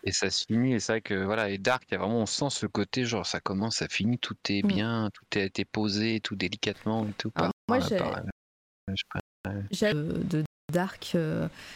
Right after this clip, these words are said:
Speaker 2: euh, j'ai adoré, et après, ça, ça, ça m'a un petit peu, euh, ça m'a un petit peu perdu de, de, faudrait que je la revoie, parce que je,
Speaker 1: Ouais.
Speaker 2: je, faut, faut que je lui laisse une chance, parce que,
Speaker 1: <laughs>
Speaker 2: parce qu'il y a eu des moments où j'étais complètement perdue, et,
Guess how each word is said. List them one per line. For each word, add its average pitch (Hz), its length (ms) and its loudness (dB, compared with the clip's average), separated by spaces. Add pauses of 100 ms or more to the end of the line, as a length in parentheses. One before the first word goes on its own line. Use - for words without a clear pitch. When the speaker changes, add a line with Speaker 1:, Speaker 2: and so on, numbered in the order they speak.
(160)
Speaker 2:
euh, 165 200 2
j'ai 165 200 0
adoré, 185 640 2
et 185 120 4
après, 180 540 2
ça, 165 480 0
ça, - 380 0
ça 180 180 0
m'a 165 160 2
un 170 80 2
petit 180 180 -6
peu, 208 300 2
euh, 165 300 2
ça 165 180 0
m'a 170 100 0
un 170 60 0
petit - 220 -6
peu 202 320 0
perdu 170 420 0
de, 170 340 -2
de, 170 120 0 (760)
faudrait 202 300 2
que 214 60 -4
je - 40 -16
la 180 80 0
revoie, 156 300 0 (180)
parce 175 160 2
que 175 260 0
je, 233 120 2
Speaker 1:
Ouais. 226 240 8
Speaker 2:
je, 202 160 -2
faut, 214 220 2
faut 233 180 2
que 233 60 4
je 226 80 0
lui 233 140 4
laisse 247 220 0
une 233 160 2
chance, 254 320 0
parce 202 240 0
que, 202 240 2
Speaker 1:
<laughs> - 420 0
Speaker 2:
parce 202 180 4
qu'il 220 120 2
y 202 80 0
a 208 40 0
eu 208 80 2
des 226 120 4
moments 233 360 2
où 226 140 2
j'étais 208 280 2
complètement 190 420 0
perdue, 208 460 2
et, 170 280 4